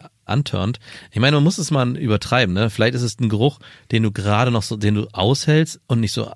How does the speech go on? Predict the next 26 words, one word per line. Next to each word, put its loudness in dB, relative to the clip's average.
angenehm 2
findest 0
und -8
trotzdem -2
bist -2
du 0
mit 0
ihm -2
zusammen 0
und -2
schläfst 0
vielleicht -2
mit 0
ihm. 2
Aber 2
wenn 2
der 0
Geruch 0
weitaus 0
intensiver 2
wäre -2
und -4
vielleicht 0
irgendwie -2
so 0
eine, 2